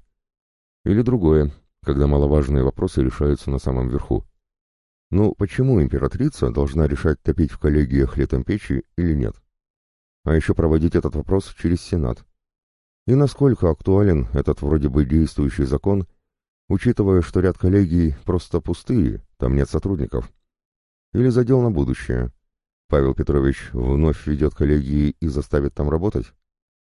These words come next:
Я не говорю про юридический язык, стилистику написания законов.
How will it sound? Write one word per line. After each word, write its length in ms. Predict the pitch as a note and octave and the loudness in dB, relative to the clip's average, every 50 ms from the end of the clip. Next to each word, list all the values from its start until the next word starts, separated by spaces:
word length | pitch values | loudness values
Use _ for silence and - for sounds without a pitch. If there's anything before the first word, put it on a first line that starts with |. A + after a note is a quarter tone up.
| _ - | _ -2
Я 260 | D#2 D#2 F#2+ B2 C#3+ | 0 2 2 2 2
не 100 | D3 C#3+ | 2 2
говорю 380 | A2+ G#2+ G2 G2 G2+ A2+ B2 | 2 4 4 4 4 4 2
про 180 | - - F#2 F2+ | 2 2 2 2
юридический 840 | F2+ F2+ F#2 E2+ F2 E2+ D2+ F2+ G2+ - G#2 F#2 - - E2+ E2 | 4 4 4 4 4 2 2 0 -2 0 -2 -4 -4 -4 -2 0
язык, 320 | E2 D2+ C2+ C2+ F2+ G2 - - - _ _ | 0 0 0 0 -2 -2 -2 -8 -20 _ _
стилистику 640 | - - - B1+ B1+ C2+ C#2 - - - - C#2 | -18 -8 -4 -2 -2 -2 -2 -2 -6 -6 -4 -2
написания 500 | C2+ B1 - D2 - - C#2+ C#2 C#2 C2 | -2 -2 -4 -6 -4 -2 -2 0 0 -2
законов. 500 | A1+ A#1+ A1+ - D2+ C#2+ C2+ A#1 - - | -2 -4 -4 -4 -2 -2 -2 -4 -6 -10